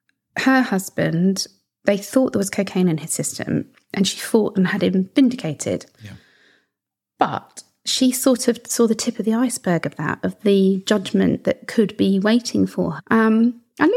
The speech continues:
Speaker 1: Lulu, you know, having to make the decision of whether to tell people how her John died.
Speaker 2: Yeah.
Speaker 1: And in, in, in the end, she has, and she's been very honest about it. Um, and Sarah made the same choice. She said, "Actually, the more we talk about this,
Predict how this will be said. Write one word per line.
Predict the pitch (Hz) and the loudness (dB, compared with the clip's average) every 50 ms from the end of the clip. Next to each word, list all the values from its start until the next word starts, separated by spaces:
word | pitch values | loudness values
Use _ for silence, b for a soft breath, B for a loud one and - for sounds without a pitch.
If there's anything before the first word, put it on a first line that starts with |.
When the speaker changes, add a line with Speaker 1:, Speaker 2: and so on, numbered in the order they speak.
| 494 | 2
Speaker 1:
Lulu, | 370 233 208 | 2 2 2
you | 202 226 | 4 4
know, | 247 220 214 220 226 | 2 2 2 0 0
having | 240 254 240 233 | 2 0 0 2
to | - 254 | 2 0
make | 247 240 - | 0 2 -2
the | 240 | -2
decision | 220 233 - - 240 233 233 233 | -4 -2 -2 0 0 2 2 0
of | 233 233 | 2 2
whether | 233 226 226 226 | 0 0 0 -2
to | - - 226 | -4 -6 -8
tell | - - 233 226 226 | -4 -2 -2 -2 -2
people | 226 - 233 226 - - 226 214 208 214 208 _ _ _ _ _ _ _ | -2 -4 -6 -6 -4 -2 -2 -2 -2 -4 -6 _ _ _ _ _ _ _
how | - 233 226 | 0 0 2
her | 226 285 302 302 - _ | 2 0 -2 -2 -4 _
John | - 359 427 339 247 | -2 2 2 2 2
died. | 208 180 170 170 170 170 175 - - - | 2 0 -2 -2 -2 -2 -4 -6 -6 -2
Speaker 2:
Yeah. | - 240 233 | 2 2 4
Speaker 1:
And | 226 226 226 226 233 233 b b b b b b b b b b b _ _ _ | 4 4 4 2 0 -2 b b b b b b b b b b b _ _ _
in, | 254 269 269 | 2 2 4
in, | 262 262 262 - 302 277 - - 277 277 - - - - | 2 0 0 0 -2 -2 2 2 2 2 0 -4 -2 0
in | 262 247 | 2 2
the | 240 | 4
end, | 233 220 196 | 2 2 0
she | - - 208 | 0 -4 -6
has, | 196 190 269 262 185 147 - - | -2 0 2 2 2 2 0 0
and | 170 170 | -4 -4
she's | - 190 - | -4 -4 -2
been | 190 185 | 0 2
very | 190 175 175 | 2 4 4
honest | 185 202 190 - - | 4 2 0 -2 -6
about | - - 131 139 151 - - | -8 -6 -6 -6 -6 -2 -2
it. | 185 - - - | -2 -2 0 -2
Um, | - 202 196 196 202 202 202 202 - _ _ - | 0 0 2 0 0 -2 -4 -6 -12 _ _ 0
and | 220 220 214 | 0 0 2
Sarah | - 240 220 214 208 | 2 2 2 4 4
made | 208 214 208 | 2 2 0
the | 208 220 | -2 -2
same | - 220 220 226 | -2 2 2 2
choice. | 226 - 262 220 190 190 - - | 2 2 0 0 0 -2 -4 -8
She | - - 208 190 | -4 -4 -4 -4
said, | 202 - 202 202 196 - - _ _ _ _ _ | 0 0 0 0 0 -2 -12 _ _ _ _ _
"Actually, | 202 - - - - - 190 175 175 185 185 214 - _ _ _ _ _ _ _ _ _ _ _ | -4 -4 -4 -6 -4 -2 0 2 2 2 0 -2 -6 _ _ _ _ _ _ _ _ _ _ _
the | - 208 | 0 2
more | 214 208 208 202 196 | 2 4 4 2 2
we | 196 | 2
talk | 196 - 202 196 196 - | 0 0 -2 -2 -2 -2
about | 196 190 180 - - - | -4 -4 -4 -4 -4 -4
this, | 180 185 - - - - | -6 -4 -4 -4 -6 -6